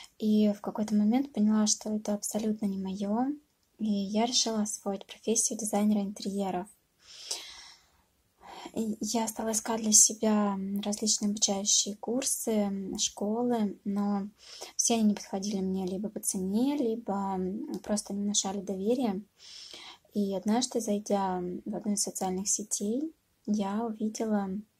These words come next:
рекламу школы Skill Sky. Она сразу же вызвала у меня доверие. Цена оказалась довольно для меня приемлемой, и, м, я решила попробовать. О чём ни разу не пожалела за всё время обучения.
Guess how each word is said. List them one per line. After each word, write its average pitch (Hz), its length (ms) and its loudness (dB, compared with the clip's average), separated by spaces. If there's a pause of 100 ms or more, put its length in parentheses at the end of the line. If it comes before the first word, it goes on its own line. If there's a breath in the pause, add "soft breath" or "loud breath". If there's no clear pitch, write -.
(140)
рекламу 202 400 -2
школы 190 280 -4
Skill 208 320 -6
Sky. 202 500 -2 (840 loud breath)
Она 202 200 2
сразу 196 300 -2
же 208 100 0
вызвала 190 380 -2
у 185 40 -2
меня 185 180 -2
доверие. 208 680 -2 (500 loud breath)
Цена 202 480 2
оказалась 190 500 -4
довольно 190 520 -2
для - 140 -6
меня 185 180 -2
приемлемой, 214 840 -2 (540 loud breath)
и, 196 280 0
м, 190 320 -2
я 208 220 -2
решила 208 300 0
попробовать. 190 720 -6 (1500)
О 214 80 -2
чём 208 720 2
ни 202 120 4
разу 202 320 2
не 196 120 -4
пожалела 220 560 0
за 214 120 -6
всё - 200 -2
время 185 320 -2
обучения. 196 840 0